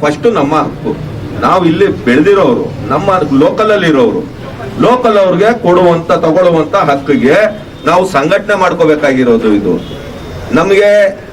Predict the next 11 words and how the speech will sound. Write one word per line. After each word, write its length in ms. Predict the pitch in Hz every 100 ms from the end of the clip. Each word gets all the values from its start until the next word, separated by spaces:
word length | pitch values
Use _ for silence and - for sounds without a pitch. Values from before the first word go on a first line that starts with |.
| - 123
ಯಾವುದೇ 300 | 170 185 208 202
ರೀತಿಯಲ್ಲಿ 500 | 190 185 170 156 185 190 180 - - - - - - - - - - - - - - - -
ಮೂಲಭೂತ 480 | - 202 196 190 185 185 175
ಸೌಕರ್ಯಗಳು, 760 | 175 175 180 180 165 170 185 185 180 - - - - - - - - - -
ಗುತ್ತಿಗೆದಾರರು 680 | 156 165 202 190 185 180 185 170 160
ಏನಿದ್ದಾರೆ, 480 | 185 170 175 175 139 - - - - - - - - - 131
ಯಾರೇ 220 | 165 190 190
ಆಗಿರ್ಬೋದು, 480 | 180 180 170 165 151 120 - - 147
ಒಂದು 120 | 151
ಇಂಡಸ್ಟ್ರಿ 340 | 156 180 180 185
ಫ್ಯಾಕ್ಟ್ರಿನೇ 440 | 160 160 156 185